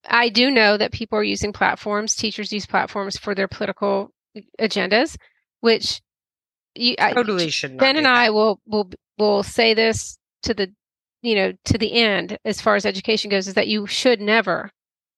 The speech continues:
Speaker 1: use your classroom as a political platform. Your students should never know who you're voting for. Your students
Speaker 2: Mm-mm.
Speaker 1: should never know those things. And, um, and unfortunately, the people who are doing that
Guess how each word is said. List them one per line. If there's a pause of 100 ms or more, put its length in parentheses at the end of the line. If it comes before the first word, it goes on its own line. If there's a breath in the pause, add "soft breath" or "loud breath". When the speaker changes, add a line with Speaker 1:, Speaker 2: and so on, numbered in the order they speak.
(100)
Speaker 1:
use
your
classroom
as
a
political
platform.
Your
students
should
never
know
who
you're
voting
for. (440 loud breath)
Your
students
Speaker 2:
Mm-mm.
Speaker 1:
should
never
know
those
things. (380 soft breath)
And,
um, (340)
and
unfortunately,
the
people
who
are
doing
that